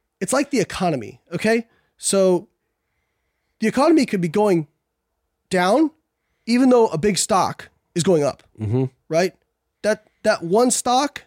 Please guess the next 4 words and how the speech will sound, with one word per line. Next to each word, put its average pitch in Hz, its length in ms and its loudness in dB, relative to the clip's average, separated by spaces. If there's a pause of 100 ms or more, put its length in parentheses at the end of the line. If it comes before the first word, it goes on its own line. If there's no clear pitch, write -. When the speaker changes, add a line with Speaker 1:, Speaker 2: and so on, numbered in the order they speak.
(600)
Speaker 1:
is 180 300 0 (440)
a 156 60 -2
mechanism, 160 640 -2 (320)
right? 175 320 -2